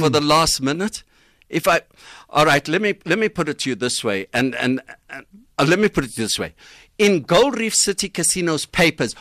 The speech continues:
Speaker 1: not my word, it's their word that says we did this with the African National Congress. We, all of my experience is done with the African,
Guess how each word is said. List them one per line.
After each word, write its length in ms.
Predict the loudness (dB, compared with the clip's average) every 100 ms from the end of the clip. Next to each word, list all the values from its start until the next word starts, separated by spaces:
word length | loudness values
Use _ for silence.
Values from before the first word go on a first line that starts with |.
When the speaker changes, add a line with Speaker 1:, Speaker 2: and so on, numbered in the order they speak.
| -10
Speaker 1:
not 320 | 0 0 0 -4
my 480 | -4 0 2 2
word, 420 | 2 2 0 -2 -10 -20 _
it's 220 | -4 -4 -6
their 320 | 2 4 4
word 400 | 4 2 2 2
that 200 | -2 -4
says 300 | 0 0 0
we 240 | -4 -4 -4
did 420 | 0 2 2 0
this 260 | -4 -4 -2
with 320 | -2 -2 -2
the 160 | -4 -2
African 520 | -4 -4 -8 -6 -4
National 400 | -4 -4 -8 -10
Congress. 680 | -6 -4 -2 -6 -12 -16 -18 _ _ _ _ _ _ _ _ -4
We, 440 | 0 2 2 0 4
all 300 | 6 6 4
of 200 | -2 -4
my 340 | -2 0 0 -2
experience 720 | -4 -4 -4 -2 -2 -4 -10 -18 -20 -10
is 200 | -4 -4
done 380 | 0 2 2 -2 -10
with 360 | -10 2 4 4 -2
the 160 | -4 -2 -2
African, 480 | -2 -4 -6 -8